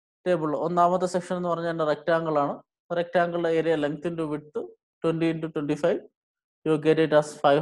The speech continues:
hundred. Next എക്സ് എന്ന് പറഞ്ഞാൽ ഇവിടെ നിന്നുള്ള horizontal distance, ഇവിടെ നിന്നുള്ള horizontal distance എത്രയാ? ഇരുപത്തഞ്ച് by രണ്ട്. ഇതാണ് എൻ്റെ reference അല്ലേ? ഇതും ഇതുമാണ് എൻ്റെ reference. ഇരുപത്തഞ്ച് by രണ്ട്, ട്വൽവ് പോയിന്റ് ഫൈവ്.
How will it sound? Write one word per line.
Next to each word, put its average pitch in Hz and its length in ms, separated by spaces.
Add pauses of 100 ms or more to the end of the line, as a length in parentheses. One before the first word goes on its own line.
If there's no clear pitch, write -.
hundred. 160 280 (680)
Next - 260 (140)
എക്സ് - 200
എന്ന് 180 160
പറഞ്ഞാൽ 170 320 (680)
ഇവിടെ 165 200
നിന്നുള്ള 165 300
horizontal 160 520
distance, 135 340 (180)
ഇവിടെ 160 220
നിന്നുള്ള 170 280
horizontal 165 440
distance 160 340
എത്രയാ? 139 220 (520)
ഇരുപത്തഞ്ച് 156 520
by 135 160
രണ്ട്. 127 140 (180)
ഇതാണ് 175 280
എൻ്റെ 180 180
reference 139 400
അല്ലേ? 131 120 (460)
ഇതും 180 180 (140)
ഇതുമാണ് 175 340
എൻ്റെ 202 180
reference. 131 320 (420)
ഇരുപത്തഞ്ച് 170 540
by 165 160
രണ്ട്, 156 200 (760)
ട്വൽവ് 143 300
പോയിന്റ് 147 260 (200)
ഫൈവ്. - 180